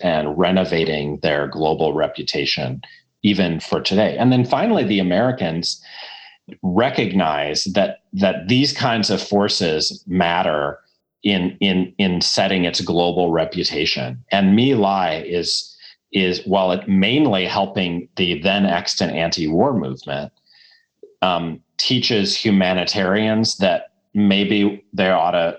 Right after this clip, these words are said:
kind of pursue atrocities and, and their suppression for its own sake, especially since many of them do care in new ways about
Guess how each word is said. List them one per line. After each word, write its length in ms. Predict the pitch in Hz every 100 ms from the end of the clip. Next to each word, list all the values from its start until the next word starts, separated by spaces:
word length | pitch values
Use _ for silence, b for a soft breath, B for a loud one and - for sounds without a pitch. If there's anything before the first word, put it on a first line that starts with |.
| -
kind 160 | 113 90
of 140 | -
pursue 560 | 101 90 - 101 90 78
atrocities 1040 | - - 82 82 - 95 85 85 - - _ _ _ -
and, 380 | 90 85 82 82 _ _
and 360 | 95 82 82 85
their 160 | 87
suppression 680 | - 95 - 90 87 101 85
for 640 | - 80 82 80 78 78 _ _ -
its 220 | 87 -
own 320 | 95 107 110
sake, 340 | 98 107 143 127
especially 640 | 98 - 98 - 107 95
since 300 | - 85 85
many 340 | 82 90 101
of 60 | 101
them 200 | 101 98
do 220 | 87 107
care 320 | 135 101 78
in 160 | 73 76
new 180 | 82 80
ways 320 | 71 71 -
about 340 | - 71 71